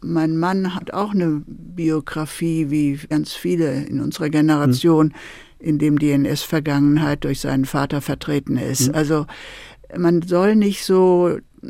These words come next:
Speaker 1: denken, hier der Vater war Rüstungsminister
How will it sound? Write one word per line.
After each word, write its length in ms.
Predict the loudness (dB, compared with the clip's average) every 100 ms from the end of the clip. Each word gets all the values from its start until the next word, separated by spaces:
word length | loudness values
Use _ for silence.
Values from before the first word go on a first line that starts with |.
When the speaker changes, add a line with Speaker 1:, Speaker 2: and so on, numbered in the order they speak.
| -10 -10 -12 -16 -16
Speaker 1:
denken, 760 | -10 -2 2 2 0 0 2 0
hier 520 | -4 -4 0 2 2 -2
der 240 | -4 -2 -2
Vater 540 | 0 -2 0 -2 -4
war 720 | -6 -4 0 0 -2 -4 -8 -12 -16 -18 -20 -14
Rüstungsminister 920 | -12 -6 -6 -4 -2 0 0 0 -2